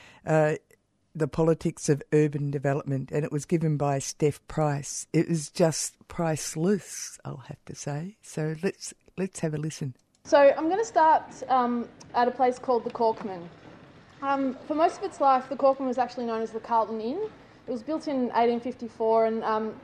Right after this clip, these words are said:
Speaker 2: people say it was probably the oldest building in Carlton. Uh, the Corkman was not very charming.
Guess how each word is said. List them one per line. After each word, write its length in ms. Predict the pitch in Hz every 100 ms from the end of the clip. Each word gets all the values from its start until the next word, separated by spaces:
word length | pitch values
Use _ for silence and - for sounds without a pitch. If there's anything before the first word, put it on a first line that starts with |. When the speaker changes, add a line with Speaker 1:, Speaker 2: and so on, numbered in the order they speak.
| - - - - - -
Speaker 2:
people 220 | 311 302
say 200 | - 277
it 60 | 254
was 100 | 262
probably 220 | 302 311
the 100 | 277
oldest 340 | 240 240 254
building 320 | 247 226 226 214
in 100 | 208
Carlton. 540 | 196 196 196 196 240 - - - - - - -
Uh, 140 | - 302
the 80 | 320
Corkman 600 | 359 381 415 392 370 -
was 180 | 285 240
not 160 | 269
very 180 | 254 240
charming. 480 | 233 226 214 190 151